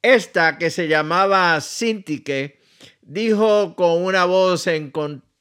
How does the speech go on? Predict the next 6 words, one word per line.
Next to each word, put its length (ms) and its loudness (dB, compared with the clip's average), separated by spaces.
entrecortada 1000 -2
a 140 -4
Cándida: 680 -8
"Quiero 320 2
que 120 -2
sepas 880 -4